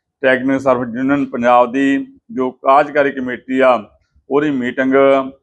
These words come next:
ਗਿਆਰਾਂ ਜੂਨ ਨੂੰ ਜੋ ਟੀ ਐਸ ਯੂ ਪੰਜਾਬ ਦਾ ਦਫ਼ਤਰ ਜਲੰਧਰ ਵਿੱਚ ਹੈ, ਨੇੜੇ ਗ੍ਰੀਨ ਪਾਰਕ, ਜੋ ਜਨਰਲ ਬੱਸ ਸਟੈਂਡ ਦੇ ਨੇੜੇ ਬਿਲਕੁਲ ਹੈ ਜੀ,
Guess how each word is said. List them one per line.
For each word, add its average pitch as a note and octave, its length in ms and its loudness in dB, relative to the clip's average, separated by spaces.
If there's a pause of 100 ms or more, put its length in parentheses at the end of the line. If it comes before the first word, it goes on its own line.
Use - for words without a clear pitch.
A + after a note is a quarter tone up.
(240)
ਗਿਆਰਾਂ C3 540 2
ਜੂਨ B2 380 -6
ਨੂੰ C3+ 500 -4 (320)
ਜੋ C3+ 140 2 (160)
ਟੀ D3 160 2
ਐਸ C#3+ 160 6
ਯੂ C#3 140 -2
ਪੰਜਾਬ C3 340 2
ਦਾ C3 80 6 (120)
ਦਫ਼ਤਰ B2+ 440 2 (340)
ਜਲੰਧਰ C3 360 -2
ਵਿੱਚ C#3 280 2
ਹੈ, C3 360 4 (540)
ਨੇੜੇ C#3 500 4
ਗ੍ਰੀਨ C3+ 680 -8
ਪਾਰਕ, C3 420 2 (720)
ਜੋ B2 120 -4
ਜਨਰਲ C#3 380 0
ਬੱਸ C#3+ 180 2
ਸਟੈਂਡ C3 280 -2
ਦੇ C3+ 60 -2
ਨੇੜੇ B2 260 0
ਬਿਲਕੁਲ B2 400 -2
ਹੈ B2 160 2
ਜੀ, C3 260 0